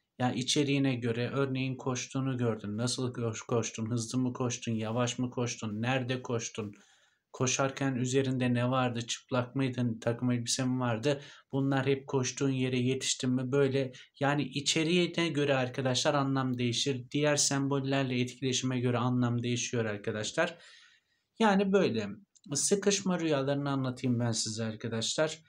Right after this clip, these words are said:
İnsan kendini bildi bileli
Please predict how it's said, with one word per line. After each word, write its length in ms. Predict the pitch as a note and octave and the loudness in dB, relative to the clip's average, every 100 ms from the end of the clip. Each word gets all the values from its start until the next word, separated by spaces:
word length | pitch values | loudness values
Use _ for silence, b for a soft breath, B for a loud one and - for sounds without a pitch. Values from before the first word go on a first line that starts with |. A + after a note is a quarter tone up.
| b b _ - | b b _ -2
İnsan 600 | F3 F#3 - E3+ D3+ - | 2 2 4 2 0 -4
kendini 500 | - D3+ D3 D3+ C#3+ | 0 0 0 -2 -2
bildi 320 | C#3 C3+ C#3 | -4 -4 -4
bileli 580 | B2 A#2 A#2+ C#3+ B2+ | -2 0 2 2 0